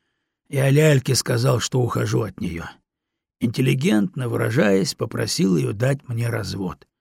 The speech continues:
Ты же знаешь Ляльку. После такого заявления оставаться дома я уже не мог. А к кому я пойду в десять вечера-то?" Вот и вернулся в контору.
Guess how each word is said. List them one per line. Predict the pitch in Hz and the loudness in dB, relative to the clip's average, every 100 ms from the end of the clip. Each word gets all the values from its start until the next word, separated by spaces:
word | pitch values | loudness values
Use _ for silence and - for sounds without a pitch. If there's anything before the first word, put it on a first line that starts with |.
| _ _ _ | _ _ _
Ты | - 135 | 0 2
же | 139 | 4
знаешь | 120 135 165 143 120 | 2 2 2 2 -2
Ляльку. | 107 90 - - _ _ _ _ _ _ _ _ | -4 -6 -12 -18 _ _ _ _ _ _ _ _
После | 180 147 | -4 0
такого | 135 127 160 139 | 0 2 4 4
заявления | 117 143 139 151 165 151 | 4 4 6 6 6 4
оставаться | 127 - 139 143 - 131 | 2 2 2 2 0 0
дома | 127 147 131 | 4 4 2
я | 120 120 | 0 -2
уже | 117 107 113 | -4 -6 -6
не | 101 | -4
мог. | 92 87 - - _ _ _ _ _ _ _ _ - | -2 -4 -8 -20 _ _ _ _ _ _ _ _ -10
А | 110 | -8
к | 95 | 0
кому | 135 135 147 143 | 4 6 8 8
я | 127 123 101 _ _ - | 6 2 -2 _ _ -2
пойду | 175 131 147 | 0 4 4
в | 123 | 4
десять | 135 120 135 117 | 4 2 0 -2
вечера-то?" | 127 110 110 92 - - _ _ _ _ _ _ _ _ | -2 -2 -8 -12 -18 -20 _ _ _ _ _ _ _ _
Вот | 247 - | -4 2
и | |
вернулся | 175 160 170 - | 4 6 6 4
в | 135 | 0
контору. | - 113 98 120 95 | -2 -2 -2 -2 -4